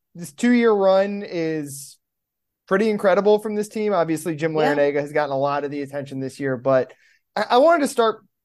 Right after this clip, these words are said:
Speaker 1: kind of with Wong and Miller, because those guys at this point, and, you know, like, Cam McGusty, I think, deserves a lot of credit too, even though he's not part of this team. He was such an important part of the program in the, the fallow years, sticking it out.
Speaker 2: Yes.
Speaker 1: Um,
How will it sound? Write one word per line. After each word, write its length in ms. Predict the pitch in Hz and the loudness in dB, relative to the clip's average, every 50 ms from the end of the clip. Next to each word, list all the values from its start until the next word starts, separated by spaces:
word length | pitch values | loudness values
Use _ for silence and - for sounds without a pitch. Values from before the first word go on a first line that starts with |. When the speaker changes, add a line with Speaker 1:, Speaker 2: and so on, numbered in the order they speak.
| _ _ _ - | _ _ _ -20
Speaker 1:
kind 300 | - - 262 302 330 320 | -8 -2 0 0 0 0
of 100 | 294 214 | -2 -2
with 220 | 190 208 190 - | -2 -2 -2 -4
Wong 440 | 175 156 156 160 165 170 170 170 165 | -4 -4 -2 0 2 2 0 0 -2
and 180 | 160 151 143 139 | -4 -6 -6 -4
Miller, 460 | 139 143 147 156 160 165 170 165 - _ _ | -2 -2 0 0 -2 -4 -6 -8 -14 _ _
because 500 | 170 156 139 143 185 175 156 156 143 135 143 | -14 -12 -8 -4 0 0 2 0 0 -2 -2
those 320 | 160 170 185 190 202 170 | 0 0 0 0 -2 -2
guys 340 | 170 175 170 165 160 151 135 | 0 2 2 4 2 2 0
at 100 | 143 139 | -4 -6
this 200 | 147 156 139 - | -6 -8 -10 -10
point, 500 | _ - 170 151 147 143 139 139 139 139 139 - - _ _ _ _ _ _ _ _ _ _ _ _ - | _ -6 -4 -2 -2 -2 -2 -2 -4 -8 -10 -14 -20 _ _ _ _ _ _ _ _ _ _ _ _ 0
and, 260 | 196 202 196 190 196 | 2 4 4 4 2
you 60 | 202 | 2
know, 140 | 175 151 147 | 2 2 2
like, 160 | 151 147 143 | 2 0 0
Cam 220 | - 208 202 185 170 | 0 -2 0 0 0
McGusty, 420 | 165 151 151 143 139 139 151 151 | 0 0 -2 -2 -2 -4 -4 -6
I 40 | 139 | -6
think, 140 | 143 143 127 | -6 -8 -10
deserves 260 | 139 135 139 120 123 | -8 -6 -6 -6 -2
a 40 | 143 | 0
lot 160 | 143 139 135 | 0 2 0
of 80 | 139 143 | 0 0
credit 240 | 143 131 127 - | -2 -2 -2 -4
too, 160 | - 143 131 127 | -6 -8 -8 -6
even 100 | 117 127 | -6 -4
though 100 | 127 123 | -4 -4
he's 100 | 123 117 | -4 -4
not 180 | 135 123 - - | -6 -6 -6 -4
part 160 | 139 127 123 | -4 -4 -4
of 60 | 120 | -4
this 140 | 117 120 - | -6 -10 -12
team. 180 | - 131 123 120 | -12 -12 -10 -10
He 80 | 123 | -10
was 120 | 120 120 - | -10 -10 -8
such 180 | 143 139 139 | -8 -10 -8
an 60 | 131 127 | -10 -10
important 300 | 120 131 131 127 131 123 | -8 -8 -8 -8 -6 -6
part 140 | 131 127 | -6 -4
of 60 | 123 120 | -4 -6
the 60 | 117 | -8
program 580 | - 127 127 120 117 123 123 123 120 117 110 _ _ | -6 -4 -4 -4 -4 -4 -6 -6 -8 -10 -12 _ _
in 340 | - 160 151 143 127 139 - - _ | -10 -8 -8 -8 -8 -10 -14 -14 _
the, 220 | 147 147 139 143 - - _ _ | -4 -4 -4 -4 -6 -20 _ _
the 80 | 139 135 | -10 -8
fallow 460 | 139 139 139 131 135 139 135 127 123 | -4 -2 0 2 2 2 2 2 0
years, 340 | 120 120 120 117 117 117 - | -2 -6 -6 -8 -8 -10 -10
sticking 340 | - - 131 123 127 120 117 | -10 -10 -10 -10 -10 -8 -4
it 80 | 117 | -2
out. 340 | 117 117 113 113 110 - - - _ _ _ _ _ _ - | -2 -2 -2 -2 -4 -6 -8 -14 _ _ _ _ _ _ -8
Speaker 2:
Yes. 380 | 170 196 220 247 - 123 - | -4 -2 2 2 2 2 0
Speaker 1:
Um, 220 | 117 117 110 113 | -4 -8 -12 -14